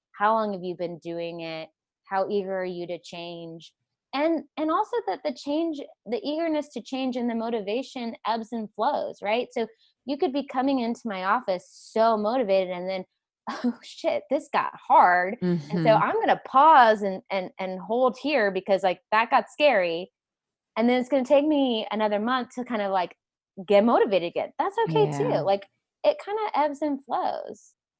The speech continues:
Speaker 2: I think
Speaker 1: But I
Speaker 2: that's
Speaker 1: think
Speaker 2: really common too. I feel, I feel like I hear from a lot of people who are like, "I am not restricting anymore, and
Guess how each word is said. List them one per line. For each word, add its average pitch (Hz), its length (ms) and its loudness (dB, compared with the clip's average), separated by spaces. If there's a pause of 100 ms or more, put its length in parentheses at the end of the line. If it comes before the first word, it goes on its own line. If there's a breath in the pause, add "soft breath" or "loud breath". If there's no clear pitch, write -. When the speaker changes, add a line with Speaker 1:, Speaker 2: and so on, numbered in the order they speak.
(140)
Speaker 2:
I 196 120 4
think 202 160 4
Speaker 1:
But 165 120 6
I 262 40 4
Speaker 2:
that's 320 80 0
Speaker 1:
think - 80 -6
Speaker 2:
really 160 260 6
common 156 480 0
too. 156 420 6
I 175 80 2
feel, 240 260 6
I 214 120 2
feel 240 180 6
like 214 140 6
I 185 120 4
hear 190 440 2
from 180 160 0
a 170 80 2
lot 165 160 6
of 165 100 0
people 170 360 0
who 175 160 2
are 160 100 4
like, 160 260 2
"I 220 260 6
am 330 140 6
not 302 240 6
restricting 320 420 2
anymore, 240 520 6
and 202 100 -4